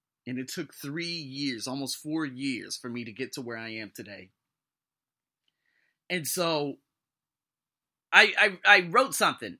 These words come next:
and it says, "Embrace the good." I'm gonna read this out for the, uh, for you guys. "Since then," back in November of two thousand and fifteen, I love reading my achievements at that time. Can you imagine? "I've achieved greatness," I said. "I've gotten some students into the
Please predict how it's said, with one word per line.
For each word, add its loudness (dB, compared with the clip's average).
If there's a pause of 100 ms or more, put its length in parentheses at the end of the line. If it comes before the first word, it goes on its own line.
and -2
it -2
says, 0
"Embrace -2
the -6
good." -2
I'm 0
gonna -2
read -4
this -6
out -2
for -18
the, -12
uh, -4
for -12
you -10
guys. -10
"Since -4
then," -4 (160)
back -18
in -8
November -10 (540)
of -20
two -6
thousand -8
and -16
fifteen, -12
I -8
love -6
reading -6
my -6
achievements -10
at -14
that -12
time. -14
Can -16
you -12
imagine? -14 (480)
"I've -4
achieved -6
greatness," -6
I -20
said. -10 (540)
"I've -10
gotten 2
some -6
students -6
into -10
the -8